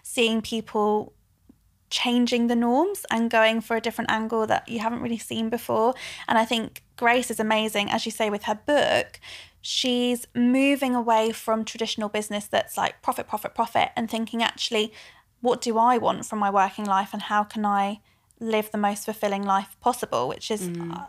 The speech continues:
Speaker 1: amazing. And I really want to be able to do that for myself and my team as well. Um,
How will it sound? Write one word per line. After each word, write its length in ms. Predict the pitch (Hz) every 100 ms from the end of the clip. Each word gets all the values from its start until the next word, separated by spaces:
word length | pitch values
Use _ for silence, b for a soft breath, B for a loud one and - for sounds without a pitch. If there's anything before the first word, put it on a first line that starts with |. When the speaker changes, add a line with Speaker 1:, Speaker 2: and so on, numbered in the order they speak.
| -
Speaker 1:
amazing. 560 | 247 269 285 277 - 170
And 80 | 185
I 60 |
really 420 | 214 226 254 247
want 220 | 220 220 -
to 80 |
be 100 | -
able 160 | 202 185
to 140 | -
do 100 | -
that 220 | 208 - -
for 80 |
myself 480 | 202 202 220 202 202
and 80 | 202
my 120 | 196 208
team 420 | - 226 202 -
as 160 | 226 -
well. 480 | 226 - - 240 B B B B B -
Um, 580 | - 226 220 220 226 233